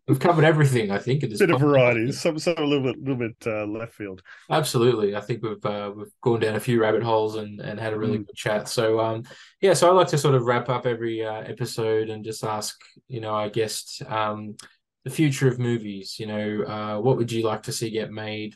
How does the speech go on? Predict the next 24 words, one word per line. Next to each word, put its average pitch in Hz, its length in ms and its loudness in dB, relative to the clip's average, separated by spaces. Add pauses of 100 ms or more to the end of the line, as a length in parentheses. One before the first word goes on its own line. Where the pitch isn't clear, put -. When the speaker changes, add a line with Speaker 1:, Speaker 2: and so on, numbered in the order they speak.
(160)
Speaker 1:
What 113 220 -4 (400)
th-, 135 120 -6
do 123 80 2
they 107 160 -2
need 113 200 0
to 117 100 -2
stop 113 260 -2
making? 110 600 -6 (320)
'Cause 123 100 2
there's 127 120 4
obviously 135 300 4
a 117 80 4
lot 117 160 4
of 107 120 0
changes 127 520 2
happening 135 520 0
in 117 200 -8
the 113 80 -10
Speaker 2:
Mm. 92 240 -12
Speaker 1:
film 117 200 -8
industry 113 360 -4
at 110 80 -6
the 117 60 -6
moment. 120 440 -2